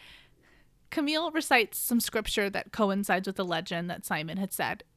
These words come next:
And she's like, "Look at us, two peas in a pod. I know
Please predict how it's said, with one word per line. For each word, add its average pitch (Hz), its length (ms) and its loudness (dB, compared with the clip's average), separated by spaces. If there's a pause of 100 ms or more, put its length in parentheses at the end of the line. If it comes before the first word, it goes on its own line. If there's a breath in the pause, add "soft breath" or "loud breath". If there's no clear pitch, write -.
(140)
And 202 280 2
she's - 220 -2
like, 208 200 0
"Look - 440 -4 (560)
at 285 120 4
us, - 460 -4 (400)
two - 280 0
peas - 280 -8
in 226 100 0
a 285 60 0
pod. - 280 -8 (760)
I 175 160 -2
know 185 420 -4